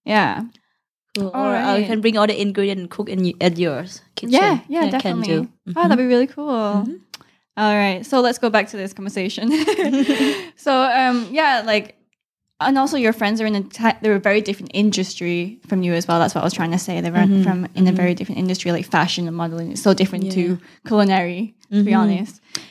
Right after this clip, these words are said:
Speaker 2: Yeah.
Speaker 1: Yeah.
Speaker 2: And I hang
Speaker 1: Mm.
Speaker 2: out with them, and people think that I'm,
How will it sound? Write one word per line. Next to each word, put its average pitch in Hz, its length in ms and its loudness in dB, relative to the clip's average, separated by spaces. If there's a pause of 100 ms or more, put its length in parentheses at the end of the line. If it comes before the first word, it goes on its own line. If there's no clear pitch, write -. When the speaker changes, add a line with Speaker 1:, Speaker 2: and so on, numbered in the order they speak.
(140)
Speaker 2:
Yeah. 202 100 -2
Speaker 1:
Yeah. 180 400 2 (480)
Speaker 2:
And 294 140 0
I - 20 4
hang 254 180 2
Speaker 1:
Mm. 269 60 0
Speaker 2:
out 277 60 -4
with 240 140 -6
them, 233 180 0
and 226 100 -4
people 240 260 -8
think 226 240 -4
that 226 140 -2
I'm, 185 500 -4